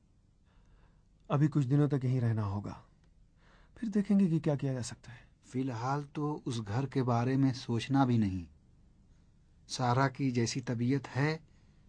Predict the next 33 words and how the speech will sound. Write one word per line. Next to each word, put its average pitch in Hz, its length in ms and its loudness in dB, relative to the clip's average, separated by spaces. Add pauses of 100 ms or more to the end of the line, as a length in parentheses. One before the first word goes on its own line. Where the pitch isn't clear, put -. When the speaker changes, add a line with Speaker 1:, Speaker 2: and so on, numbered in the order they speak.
(540)
Speaker 2:
پتہ 123 220 2
ہے 151 180 4
اگر 151 180 0
اس 139 200 -4
گھر 139 100 0
میں 151 140 0
چلی 143 300 -4
گئی 151 160 0
تو - 120 -8
کیا 147 240 -4
ہوگا۔ 160 280 -4 (1500)
اس - 240 -2
گھر 156 180 -2
کے 170 160 -2
گوشے 143 380 0
گوشے 139 360 -2
سے 160 160 -4
اس 147 180 -2
کی 151 120 -4
یادیں 139 300 -2
تازہ 135 280 0
ہو 143 160 2
جاتی 110 360 -2
ہیں۔ 87 140 -14 (1700)
یہ 123 140 4
لڑکی 127 320 2
مر 147 260 6
جائے 147 280 4
گی۔ 110 200 0 (2000)
Speaker 1:
تمہیں 156 200 4
اسے 170 140 2
روکنا 160 360 4
چاہیے، 135 360 2